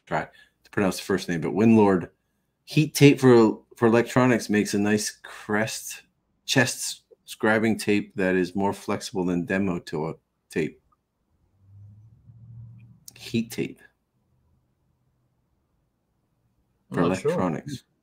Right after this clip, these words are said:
Speaker 2: But I was gonna
Speaker 1: Hmm.
Speaker 2: say, um, sometimes some of the most simplest things, because you just get so used to, like, 'cause I remember, um,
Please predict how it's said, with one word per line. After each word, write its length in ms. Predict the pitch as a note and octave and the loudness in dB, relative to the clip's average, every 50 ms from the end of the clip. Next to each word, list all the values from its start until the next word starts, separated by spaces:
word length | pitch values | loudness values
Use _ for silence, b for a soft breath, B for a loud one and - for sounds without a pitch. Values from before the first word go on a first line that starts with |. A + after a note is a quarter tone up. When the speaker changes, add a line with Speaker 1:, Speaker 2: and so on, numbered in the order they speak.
| _ _ _ _ _ _ _ _ _ _ _ _ _ _ _ _ _ _ _ _ _ _ _ _ _ _ _ _ _ _ _ _ _ _ _ _ _ _ B B B B B B B B - | _ _ _ _ _ _ _ _ _ _ _ _ _ _ _ _ _ _ _ _ _ _ _ _ _ _ _ _ _ _ _ _ _ _ _ _ _ _ B B B B B B B B 0
Speaker 2:
But 80 | - C3+ | 2 2
I 20 | |
was 60 | D3 | 4
gonna 120 | E3 F3+ D3 | 4 2 4
Speaker 1:
Hmm. 120 | - C3 | 4 6
Speaker 2:
say, 240 | B2 B2+ A#2+ A2+ A2 | 6 6 6 6 6
um, 420 | G#2 G2+ G2 F#2+ F#2+ - F#2 F2+ - _ _ _ _ _ _ _ _ - - _ _ | 4 4 0 -2 -6 -10 -14 -18 -18 _ _ _ _ _ _ _ _ -20 -20 _ _
sometimes 520 | - - D#3 E3+ F#3+ G3 A3+ G3+ F3+ - | 0 0 0 0 0 0 -2 0 0 -2
some 100 | - C#3+ | -2 -2
of 40 | C#3+ | -4
the 40 | B2 | -2
most 200 | A2 G#2+ G#2+ - | -2 -2 -2 -2
simplest 440 | - C3+ B2+ C3 B2 A#2 A2 - - | -2 -2 -4 -4 -4 -4 -4 -4 -4
things, 480 | A2+ A2 A2+ B2+ C#3+ D3 D3 - - - _ _ _ | -4 -4 -4 -4 -6 -6 -6 -8 -8 -12 _ _ _
because 260 | - F#2+ - A2 G#2 G2 | -14 -10 -8 -8 -8 -8
you 60 | G2 | -8
just 220 | F#2 A#2 G#2+ - | -6 -8 -6 -4
get 120 | - A2+ A2 | -4 -4 -4
so 120 | - A#2+ | -4 -4
used 200 | A2+ A2 A2+ - | -6 -6 -6 -4
to, 60 | - G#2+ | -2 -2
like, 260 | G#2+ G#2+ F#2+ - _ | -2 -2 -2 -6 _
'cause 180 | - - B2 A2+ | -6 -4 2 4
I 80 | A#2+ | 4
remember, 560 | C3 C#3+ D#3 D3 C3 A#2+ A2 G#2 G2+ - - - _ _ _ | 4 4 2 4 6 6 6 6 4 0 -4 -10 _ _ _
um, 540 | A2 G#2+ G#2 G2 F#2+ F#2 F#2 F2+ F2 F2+ | 0 2 2 2 0 0 -2 -4 -8 -12